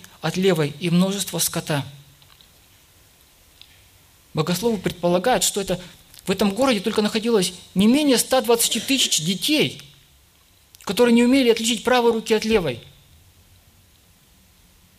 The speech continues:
Другой народ. И ещё плюс животные, которые вообще не имели к этому никакого отношения.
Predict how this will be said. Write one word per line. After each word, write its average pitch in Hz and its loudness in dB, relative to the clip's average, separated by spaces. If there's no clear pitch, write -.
Другой 202 2
народ. 190 2
И 202 -4
ещё 214 0
плюс 226 -2
животные, 196 0
которые 180 -4
вообще 175 -2
не 185 0
имели 202 4
к 180 -8
этому 160 -2
никакого 165 -4
отношения. 143 -8